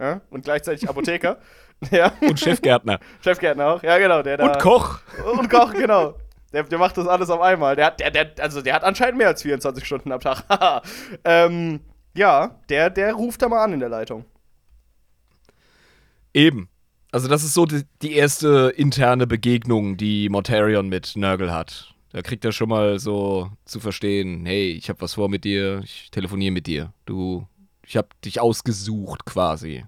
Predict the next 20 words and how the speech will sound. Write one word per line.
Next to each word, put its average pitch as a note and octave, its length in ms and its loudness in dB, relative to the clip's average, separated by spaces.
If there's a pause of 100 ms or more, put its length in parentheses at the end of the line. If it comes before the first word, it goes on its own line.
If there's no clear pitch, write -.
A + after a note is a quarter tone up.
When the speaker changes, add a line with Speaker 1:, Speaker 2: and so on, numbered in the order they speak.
Speaker 2:
ja? F#2 200 -8 (1200)
Speaker 1:
Ja, D3 360 0
und C#3+ 200 -8
sagt, C#3+ 280 -8
„Du D#3 140 -10
stirbst F3 400 -6
mir D#3+ 80 -4
jetzt D3 220 -6
nicht F3+ 160 -6
hier F3 260 -2
vor E3 220 -2
meinen D#3+ 220 -2
Augen D3 280 -2
weg, D3 300 -8
Kleiner. A2+ 400 -8 (100)
Raff C#3 240 -2
dich - 140 -14
wieder D3+ 160 -2
auf.“ C3 260 -6 (2250)
Speaker 2:
Nun, D#3 300 4